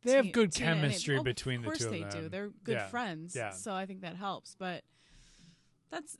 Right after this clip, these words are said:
Speaker 2: yeah, that was okay. Kind of funny. If you're thirty-something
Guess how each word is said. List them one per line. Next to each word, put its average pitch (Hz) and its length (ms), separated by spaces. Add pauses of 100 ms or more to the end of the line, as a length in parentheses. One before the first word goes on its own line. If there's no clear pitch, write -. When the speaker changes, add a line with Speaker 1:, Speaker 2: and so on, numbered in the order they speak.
Speaker 2:
yeah, 208 280 (100)
that 320 80
was 320 100
okay. 208 640 (920)
Kind 214 180
of 208 80
funny. 208 480 (140)
If - 240
you're 226 460 (720)
thirty-something 240 920